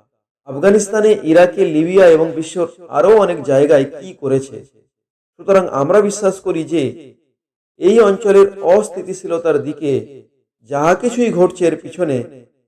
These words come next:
মার্কিন যুক্তরাষ্ট্র রয়েছে। এটি এখন ইসরায়েলের উপর নির্ভর করে,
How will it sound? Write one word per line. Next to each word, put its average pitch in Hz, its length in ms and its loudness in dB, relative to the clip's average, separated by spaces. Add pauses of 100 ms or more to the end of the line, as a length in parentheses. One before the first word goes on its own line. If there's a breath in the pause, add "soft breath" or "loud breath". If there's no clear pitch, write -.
(120)
মার্কিন 160 440 -2
যুক্তরাষ্ট্র 156 520 -2
রয়েছে। 117 420 -6 (1120)
এটি 202 180 0
এখন 240 200 4 (140)
ইসরায়েলের 214 420 2
উপর 214 220 0
নির্ভর 175 340 -2
করে, 131 280 0